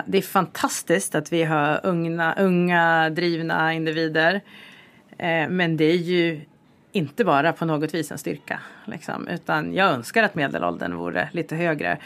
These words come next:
Och med det menar jag att så här, när man har le-, vandrat några fler år på jorden så har man ju samlat på sig mera verktyg och mera erfarenheter och mera upplevelser i den här,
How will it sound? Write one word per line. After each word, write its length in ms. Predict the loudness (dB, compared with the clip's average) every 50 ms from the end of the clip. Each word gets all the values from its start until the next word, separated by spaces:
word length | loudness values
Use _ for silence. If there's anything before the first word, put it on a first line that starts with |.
| -14 -20
Och 220 | -18 -10 -6 -2
med 140 | -2 0 2
det 160 | 2 2 2
menar 360 | 2 2 2 0 2 0 0 2
jag 240 | 2 0 0 0 -2 -4 -4
att 220 | -4 -4 -4 -2
så 60 | 0
här, 200 | 2 2 2 0 -2 -10 -20 -20 -20 -20 -20 -20 -20 -20 _ _ _ _ _ _ -12 -12 -12 -10 -8 -8 -8 -6
när 180 | -4 -4 -4 -2
man 360 | -2 -2 -2 -2 -4 -8 -10 -14 -12
har 120 | -8 -4 -2
le-, 260 | -2 -2 -4 -4 -6
vandrat 440 | -2 0 0 2 2 2 2 4 6
några 220 | 6 6 6 4
fler 240 | 4 2 2 2 4
år 280 | 4 4 4 4 2 0 0
på 60 | 0
jorden 460 | 2 4 2 4 4 4 2 2 0 -4 -8 -16 -18 -16 -12
så 180 | -4 0 2 2
har 200 | 4 4 2 2
man 180 | 2 0 0
ju 100 | 0 -2
samlat 340 | -2 -2 -2 -2 -2 -4 -6
på 220 | -2 0 0 0
sig 420 | 0 0 2 2 4 4 4 2 0
mera 400 | -2 -2 0 2 4 4 4 4
verktyg 680 | 4 4 2 2 2 -2 -6 -6 -4 -2 -2 -2 -2
och 80 | -2 -4
mera 260 | -2 0 0 0 0
erfarenheter 1300 | 0 0 0 0 0 0 0 0 0 0 -2 -2 -2 -4 -4 -6 _ -2 2 2 4 4 4 4 2 0 -2
och 140 | -2 -2 -2
mera 460 | -2 -2 0 2 4 4 4 4 2
upplevelser 1000 | 0 -4 -8 -6 -4 -2 -2 0 0 -2 -2 -4 -4 -4 0 0 2 2 2 0
i 180 | -2 -2 -2 -2
den 140 | -2 -2
här, 500 | 0 0 0 2 2 0 0 0 -2 -4